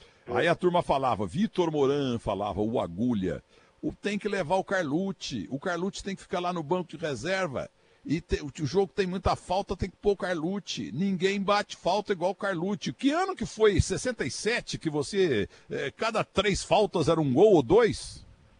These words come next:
Speaker 1: É, não, eu fiz, ah, teve uma, uma época que co-, quando eu tava começando,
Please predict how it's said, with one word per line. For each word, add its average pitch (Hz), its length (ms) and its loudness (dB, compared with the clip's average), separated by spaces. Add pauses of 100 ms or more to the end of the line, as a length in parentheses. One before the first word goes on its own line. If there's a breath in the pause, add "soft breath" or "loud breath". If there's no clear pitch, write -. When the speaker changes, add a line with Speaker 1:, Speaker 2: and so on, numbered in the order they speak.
(260)
Speaker 1:
É, 185 400 10
não, 175 280 8
eu 175 180 6
fiz, 196 300 -2
ah, 151 320 6 (440 soft breath)
teve 233 200 10
uma, 151 520 6
uma 147 280 4
época 156 720 4
que 143 100 -8
co-, 160 200 -2
quando 165 260 2
eu 185 80 10 (180)
tava 160 260 6
começando, 156 1040 0